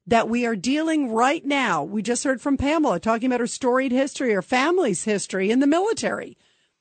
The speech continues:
doing all this stuff and now seeing, you know, well, they didn't get X health care, they didn't get X freebie. And now those folks are being put to sort of the back of the line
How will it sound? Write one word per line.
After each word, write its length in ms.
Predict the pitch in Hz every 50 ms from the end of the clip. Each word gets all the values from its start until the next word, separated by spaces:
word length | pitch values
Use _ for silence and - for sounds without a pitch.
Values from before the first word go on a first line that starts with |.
| _ _ _ _ -
doing 320 | 170 247 311 330 320 311 285
all 180 | 285 302 302
this 200 | 269 311 311 -
stuff 280 | - 320 302 294 277 -
and 140 | 262 262 254
now 180 | 254 262 262
seeing, 380 | 247 - - 294 269 269 262 262
you 60 | 269
know, 140 | 269 240 208
well, 280 | 208 240 254 254 247
they 240 | 208 190 226 254 339
didn't 200 | 359 392 320 294
get 180 | 247 240 233 220
X 220 | 208 196 - -
health 520 | - 208 196 196 - - 196 202 208 - -
care, 180 | 233 226 226
they 200 | 214 226 233 277
didn't 200 | 339 370 339 302
get 160 | 233 226 214
X 220 | 202 185 180 - -
freebie. 540 | - 196 185 185 175 196 202 226 262 269 - - - - _ _ _ _ _ _ _ -
And 160 | 240 233 247
now 460 | 240 233 240 240 247 247 240 233 - - _ _
those 360 | 196 185 240 254 320 403 392
folks 300 | - - 247 233 220 -
are 80 | 269 233
being 260 | 202 247 247 233 214
put 240 | - - 240 233 -
to 120 | - 240 208
sort 220 | - 247 240 226
of 60 | 214
the 100 | 226 220
back 260 | 185 220 220 233 -
of 80 | 277 240
the 100 | 233 240
line 520 | 233 254 285 302 294 277 262 247 254 254